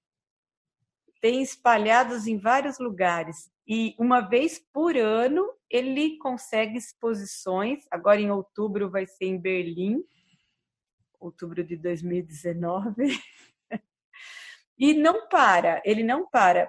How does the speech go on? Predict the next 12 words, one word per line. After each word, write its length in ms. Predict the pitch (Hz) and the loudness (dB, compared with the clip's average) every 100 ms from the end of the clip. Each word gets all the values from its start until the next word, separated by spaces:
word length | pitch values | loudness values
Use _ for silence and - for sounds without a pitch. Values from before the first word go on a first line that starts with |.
| - | -2
porque 220 | 320 392 | -4 -2
ele 100 | 415 | -2
precisa, 540 | 415 427 - 427 427 440 - | 0 -2 0 -2 0 -2 -2
ele, 460 | - 294 359 - - _ | -4 2 2 2 -8 _
é 120 | 262 | 6
o 100 | 349 | 6
trabalho 560 | 359 403 339 415 415 214 | 4 0 4 6 4 4
dele, 420 | 196 170 165 165 | 4 2 0 -2
ele 160 | 214 269 | -2 -2
precisa 640 | 302 294 - 320 349 311 | 0 -2 0 -2 0 -2
disso 600 | 202 233 320 - 277 180 - _ _ _ _ | -2 -2 -2 -2 -4 -4 -6 _ _ _ _
até 680 | 220 - - 247 294 302 | -2 -2 2 4 4 0